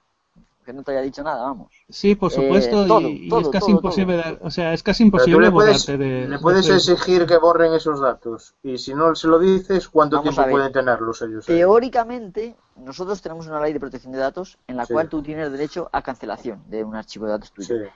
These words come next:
Speaker 1: Pero, eh, ellos ahora mismo, eh, la empresa la tienen basada en Estados Unidos. No sé si, me imagino que
Speaker 2: Ujú.
Speaker 1: también habrá una ley parecida. En todo caso,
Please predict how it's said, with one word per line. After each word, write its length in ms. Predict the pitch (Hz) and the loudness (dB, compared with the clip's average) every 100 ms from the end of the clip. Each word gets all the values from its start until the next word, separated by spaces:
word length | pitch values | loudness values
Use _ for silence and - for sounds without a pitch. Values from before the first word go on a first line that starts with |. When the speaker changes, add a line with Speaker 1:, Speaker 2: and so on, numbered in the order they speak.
| _ _ _ _ - | _ _ _ _ -6
Speaker 1:
Pero, 360 | 131 131 - - | -2 -2 -4 -6
eh, 440 | 123 120 120 113 | -2 0 0 -2
ellos 280 | 123 147 170 | -2 -2 -2
ahora 120 | 156 165 | -4 -6
mismo, 360 | 185 208 220 - | -6 -8 -10 -8
eh, 240 | 123 117 | -6 -6
la 200 | 113 117 | -6 -6
empresa 280 | 117 139 175 | -6 -6 -4
la 100 | 151 | -4
tienen 240 | 143 131 | -6 -6
basada 220 | 117 120 | -6 -8
en 40 | 107 | -12
Estados 260 | - 107 | -12 -12
Unidos. 400 | 131 170 - _ _ | -12 -14 -14 _ _
No 180 | - 139 | -12 -10
sé 140 | 170 | -8
si, 200 | 156 147 | -6 -6
me 160 | - 110 | -8 -12
imagino 280 | 110 - 185 | -10 -2 0
que 80 | 165 | 0
Speaker 2:
Ujú. 80 | |
Speaker 1:
también 300 | 170 143 131 | -2 -4 -8
habrá 280 | 90 113 120 | -4 -2 -2
una 200 | 120 113 | -4 -8
ley 140 | 117 117 | -10 -10
parecida. 420 | - - 139 110 _ _ _ _ - | -10 -10 -12 -12 _ _ _ _ -20
En 120 | 131 | -6
todo 220 | 165 180 | 0 2
caso, 360 | 185 180 196 | 0 -2 -4